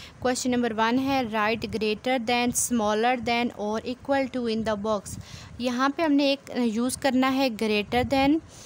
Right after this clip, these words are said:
smaller than, equal to। greater than का मतलब है कि बड़ा है इससे,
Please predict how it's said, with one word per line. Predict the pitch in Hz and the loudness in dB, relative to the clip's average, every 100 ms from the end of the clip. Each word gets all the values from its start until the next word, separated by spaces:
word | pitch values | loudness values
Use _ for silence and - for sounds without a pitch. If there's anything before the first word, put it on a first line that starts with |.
| - - - - | -20 -20 -20 -10
smaller | - - 240 220 214 226 240 262 | -4 0 2 4 4 4 4 2
than, | 240 269 277 294 277 - - - - - | 2 2 2 0 -4 -12 -18 -20 -12 -10
equal | 262 - 294 254 | -8 0 2 2
to। | - 226 190 - | -2 -4 -4 -2
greater | 233 233 233 302 277 | 0 0 -2 -4 0
than | 285 277 | 2 2
का | 277 | 2
मतलब | 254 240 254 | 0 0 0
है | 254 262 262 277 - - - - | 0 2 2 2 -2 -14 -20 -6
कि | 240 | -4
बड़ा | 202 208 214 220 | -2 0 2 2
है | 269 277 277 | 2 2 2
इससे, | 277 - 277 277 | 2 -2 -2 -2